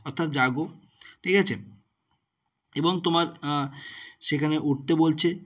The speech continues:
জাগ-, ওঠো, জাগো এবং থামবে না যতক্ষণ তুমি তোমার লক্ষ্যে পৌঁছবে, ঠিক আছে। এটা একটা গুরুত্বপূর্ণ কোট লাইন, এরকম অনেক কোটের লাইন রয়ে-, গুরুত্বপূর্ণ কোটের লাইন রয়েছে, যেগুলো আমরা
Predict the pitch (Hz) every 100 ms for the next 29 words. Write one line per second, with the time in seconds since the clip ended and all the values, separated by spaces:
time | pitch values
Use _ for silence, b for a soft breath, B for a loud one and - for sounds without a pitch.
0 | - 127 127 123 139 147 139 165 156 131
1 | 131 131 151 160 B B 160 185 214 -
2 | 143 - - 160 170 185 170 151 156 156
3 | 165 160 156 151 151 131 131 135 123 110
4 | 110 117 - 240 185 165 202 202 190 175
5 | - 170 165 156 147 156 147 151 143 117
6 | 160 - 147 151 147 147 139 135 135 135
7 | 139 131 123 135 135 131 117 123 127 151
8 | B B B B - 123 131 131 135 113
9 | 120 120 -